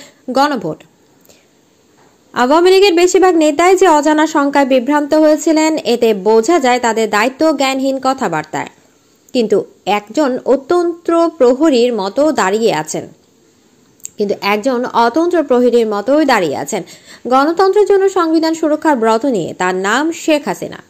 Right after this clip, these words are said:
অনেকে এমপি হবার দ্বার প্রান্তে, অনেকে মন্ত্রী হবারও খোয়াব দেখতে শুরু করেছেন, কিন্তু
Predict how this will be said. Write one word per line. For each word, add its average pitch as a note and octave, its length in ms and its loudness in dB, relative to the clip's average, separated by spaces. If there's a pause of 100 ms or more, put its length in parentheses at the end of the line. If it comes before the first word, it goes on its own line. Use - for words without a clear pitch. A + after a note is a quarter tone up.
(120)
অনেকে E4+ 300 0
এমপি D4 260 0
হবার D4 280 0
দ্বার A#3 180 0
প্রান্তে, A3 460 -4
অনেকে F#3+ 280 -4
মন্ত্রী F#3+ 300 -6
হবারও B3+ 320 -2
খোয়াব C#4 260 -2
দেখতে C#4 260 0
শুরু C4+ 200 -2
করেছেন, D3+ 400 -10
কিন্তু G3 260 -4